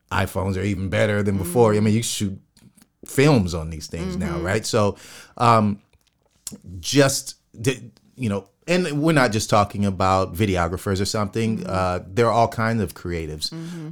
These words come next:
Speaker 1: Um, and you get to work with a lot of them, and you get to
Speaker 2: Mm-hmm.
Speaker 1: see the things that they're going through. What do you have advice that you'd like to throw out to any of them?
Speaker 2: Yeah. Um, it's great.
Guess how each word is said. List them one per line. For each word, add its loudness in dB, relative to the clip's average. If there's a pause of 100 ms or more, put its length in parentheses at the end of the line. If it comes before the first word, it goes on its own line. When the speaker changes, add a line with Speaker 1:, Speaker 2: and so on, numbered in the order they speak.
Speaker 1:
Um, -2 (920)
and 2
you 4
get 0
to -2
work 2
with -6
a -2
lot 0
of -6
them, -10
and -6
you -6
get -4
to -4
Speaker 2:
Mm-hmm. -4
Speaker 1:
see 0
the -8
things -6
that -6
they're 0
going 0
through. -8
What -10
do -4
you 0
have 0
advice -8 (180)
that -10
you'd -16
like -10
to -16
throw -6
out -8
to -12
any -10
of -18
them? -20 (140)
Speaker 2:
Yeah. -6 (580)
Um, -2
it's 0
great. -2